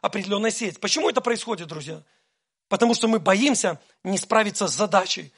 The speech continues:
Мы боимся не состояться, боимся не оправдать чьих-то ожиданий.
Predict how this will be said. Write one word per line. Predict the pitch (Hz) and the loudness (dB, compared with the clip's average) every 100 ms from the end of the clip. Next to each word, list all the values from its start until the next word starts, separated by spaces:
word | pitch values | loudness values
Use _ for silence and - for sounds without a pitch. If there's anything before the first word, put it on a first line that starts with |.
| _ - | _ -2
Мы | 220 | 2
боимся | 226 269 262 | 4 4 2
не | 247 254 | 2 2
состояться, | - 233 - 233 208 180 - 175 - _ - | 2 2 2 4 4 2 -2 -12 -16 _ 2
боимся | 226 269 254 | 2 4 2
не | 269 | 4
оправдать | 262 254 262 262 | 4 6 6 6
чьих-то | - 240 - | 4 2 4
ожиданий. | 247 247 202 220 208 196 | 2 2 2 2 2 -4